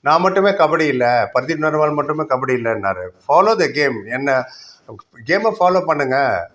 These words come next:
நிறைய புது புது பிளேயர் வராங்க, அவங்க என்கரேஜ் பண்ணுங்க, ஸ்போர்ட்ஸை ஃபாலோ பண்ணுங்க, அதுதான் நீங்க எனக்கு கொடுக்குற ரெஸ்பெக்ட்னு ஃபேன்ஸை ரிக்வெஸ்ட் பண்ணாரு. நீங்க எனக்கு ஒரு மரியாதை கொடுக்கணும்னு நினைச்சீங்கன்னா அதுதான், கேம் எல்லாம் விடாதீங்க, பார்த்துட்டே இருங்கன்னாரு. அப்புறம் கடைசியா ஒரு கேள்வி, "ரெண்டாயிரம் பாயிண்ட் மிஸ் ஆயிடுச்சே,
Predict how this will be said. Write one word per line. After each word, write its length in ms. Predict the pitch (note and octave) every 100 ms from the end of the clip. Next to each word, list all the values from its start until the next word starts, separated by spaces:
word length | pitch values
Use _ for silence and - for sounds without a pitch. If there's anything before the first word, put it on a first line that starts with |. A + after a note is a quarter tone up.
| _
நிறைய 400 | G#2+ C3 F3+ F#3
புது 160 | F3+ E3+
புது 180 | E3 D#3
பிளேயர் 220 | E3+ F3
வராங்க, 300 | D#3 D3+ E3
அவங்க 240 | D3+ D3
என்கரேஜ் 300 | C#3 F3 D#3+ -
பண்ணுங்க, 360 | C3 B2 C#3
ஸ்போர்ட்ஸை 400 | D#3 - F3 F3 C#3+
ஃபாலோ 180 | C3 C3
பண்ணுங்க, 480 | A#2+ A2+ G#2+ A#2+ C3 - - _
அதுதான் 300 | C3 D3+ F3
நீங்க 200 | D#3 D3
எனக்கு 260 | C#3 B2
கொடுக்குற 200 | C3+ C#3
ரெஸ்பெக்ட்னு 500 | B2+ B2 - C3+ C3 B2+
ஃபேன்ஸை 300 | B2 C3 B2+
ரிக்வெஸ்ட் 360 | A#2 A2+ B2+ -
பண்ணாரு. 420 | G2+ F#2 F#2+ D3 - - - - - -
நீங்க 320 | C#3+ C#3 C3+
எனக்கு 340 | B2+ B2+ B2
ஒரு 140 | A#2+ A#2
மரியாதை 320 | C#3 E3 E3+
கொடுக்கணும்னு 300 | D3+ D3+ D#3+
நினைச்சீங்கன்னா 320 | C#3+ C#3 D#3+
அதுதான், 440 | C3+ B2+ C3+ A#2+ G#2
கேம் 240 | D3 E3
எல்லாம் 220 | D#3+ E3
விடாதீங்க, 420 | C3 C#3 E3+ C#3+ A#2
பார்த்துட்டே 400 | B2 B2+ B2+ A#2+
இருங்கன்னாரு. 320 | A2 G#2+ G2
அப்புறம் 360 | C3 C3+ D#3 D3
கடைசியா 380 | D3 C#3 - D#3
ஒரு 160 | C#3
கேள்வி, 400 | B2 C3 B2 A#2+ - _ - _ - _
"ரெண்டாயிரம் 440 | C#3+ D#3+ F#3+ F#3+ D3+
பாயிண்ட் 280 | F3 F3+ F3
மிஸ் 260 | D3+ -
ஆயிடுச்சே, 460 | E3 C3+ - D3+